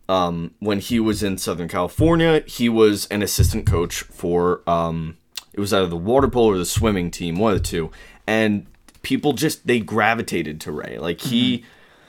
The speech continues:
Speaker 1: he was a very charismatic guy, um, and I will mention this multiple times throughout the, um, our, these parts one and two.
Speaker 2: Uh-huh.
Speaker 1: Ray was a physically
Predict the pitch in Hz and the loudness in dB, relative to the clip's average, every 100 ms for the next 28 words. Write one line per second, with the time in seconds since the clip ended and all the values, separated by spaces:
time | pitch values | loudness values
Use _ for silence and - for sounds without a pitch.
0 | _ - _ _ 139 139 110 123 139 139 | _ -20 _ _ 0 0 4 8 8 8
1 | 139 123 139 156 147 131 120 113 110 104 | 4 6 4 4 4 4 4 4 2 0
2 | - - 92 90 90 - 117 113 113 - | -6 -2 0 0 -4 0 2 2 -2 -10
3 | - - 98 - 104 139 190 147 127 - | -18 -14 -16 -4 2 6 8 8 4 4
4 | 165 165 - 107 101 101 - 120 123 104 | 2 2 2 0 2 2 2 0 0 0
5 | 101 113 - 107 92 95 104 90 - 90 | -2 -2 -2 0 2 0 0 0 0 -2
6 | 87 82 - 85 - 95 87 92 92 - | -2 -6 -12 -8 2 2 2 -6 -8 -10
7 | - 98 92 92 92 92 85 - 90 101 | -4 -4 -4 -4 -2 -2 -4 -4 -2 -2
8 | 101 80 98 85 _ 85 104 175 240 262 | -4 -12 -14 -16 _ -4 4 6 6 2
9 | 247 180 - - - 151 151 180 190 196 | 4 4 4 -6 2 2 2 -2 -2 -4
10 | 185 | -4